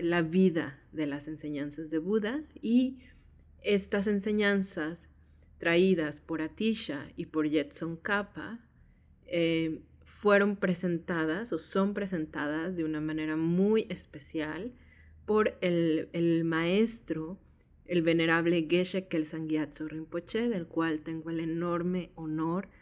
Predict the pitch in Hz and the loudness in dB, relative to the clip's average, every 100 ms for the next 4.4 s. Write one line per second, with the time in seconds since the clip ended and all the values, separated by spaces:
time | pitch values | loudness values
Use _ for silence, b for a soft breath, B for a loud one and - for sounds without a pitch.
0 | b b b b 165 160 175 160 156 - | b b b b -6 -6 -2 -2 -4 -6
1 | 160 180 233 247 247 269 330 - - 170 | -2 4 6 6 6 2 -2 -10 -10 -2
2 | 165 160 160 165 185 220 b b b _ | 2 2 2 0 -2 -6 b b b _
3 | 170 156 - 156 - 165 151 151 143 156 | -6 -6 -6 -8 -4 -2 -2 -4 -4 -4
4 | 151 190 240 | -2 -2 -4